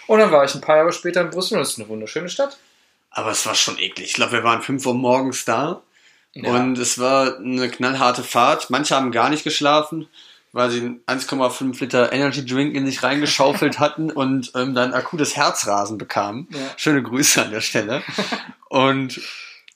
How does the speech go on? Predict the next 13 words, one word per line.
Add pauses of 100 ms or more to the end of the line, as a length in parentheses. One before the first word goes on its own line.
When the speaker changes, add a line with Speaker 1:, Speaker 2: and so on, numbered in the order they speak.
(120)
Speaker 2:
und
ich
weiß
noch,
wie
wir
das
da
halt
Klos
im
Bahnhof
gab.